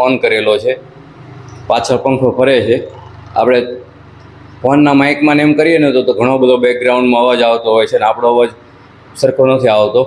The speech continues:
પણ હવે આપણે નોઇઝ કેન્સલેશન આ માઇકમાં on કરેલું છે અને તમે જુઓ કે પાછળ બેકગ્રાઉન્ડમાં પંખોમાં અવાજ આવે છે કે નથી આવતો. તો તમને સ્ટુડિયોમાં વીડિયો બનાવતા હોય તો તમને ખ્યાલ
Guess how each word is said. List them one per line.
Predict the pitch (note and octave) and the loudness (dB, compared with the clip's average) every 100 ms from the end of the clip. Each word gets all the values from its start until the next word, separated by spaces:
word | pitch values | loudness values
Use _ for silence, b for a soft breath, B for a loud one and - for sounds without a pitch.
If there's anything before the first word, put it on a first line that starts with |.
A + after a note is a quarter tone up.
| - - | -2 -10
પણ | G#2+ G#2 | -2 2
હવે | A2+ | 2
આપણે | A2+ | 0
નોઇઝ | A#2 B2 B2 | 0 0 -2
કેન્સલેશન | C3 B2 B2+ B2 B2 A#2+ | -4 -2 0 0 0 2
આ | A#2+ B2 - - | 0 -2 -6 -6
માઇકમાં | A#2 A#2+ A#2+ A2+ B2 | -4 -2 0 0 0
on | A#2+ | 0
કરેલું | A2+ G#2+ G#2+ | 0 0 -2
છે | C#3 C#3 - - - | -2 -6 -6 -20 -8
અને | G#2+ | -6
તમે | G2 A2 G#2 | 0 0 2
જુઓ | G#2+ B2 A#2 | 2 2 2
કે | F#2+ | -2
પાછળ | G#2+ G#2+ A2+ | -2 0 0
બેકગ્રાઉન્ડમાં | G#2 G#2+ A2 A2+ G#2+ - | 0 0 0 0 -2 -2
પંખોમાં | A#2+ A#2 G#2+ G#2 - - G#2+ G#2 | -4 0 0 0 -4 -6 -2 2
અવાજ | A2 G#2+ | 2 4
આવે | A2 A#2 | 2 0
છે | B2 | -4
કે | A2 | -4
નથી | A2 A#2 | -2 0
આવતો. | G2 F#2+ A#2 - B _ | 0 0 -2 -6 B _
તો | G#2+ | -2
તમને | G#2 A2+ A2+ G#2+ | 0 0 0 -2
સ્ટુડિયોમાં | - A#2+ A#2+ A#2 A2+ | -2 0 2 2 2
વીડિયો | A#2 A#2 A#2 | 2 2 2
બનાવતા | C3 C3 G#2+ | 2 0 2
હોય | G#2 | 0
તો | G#2 | 0
તમને | G#2 G#2 | -2 -4
ખ્યાલ | - A2+ G#2+ | -2 -2 -2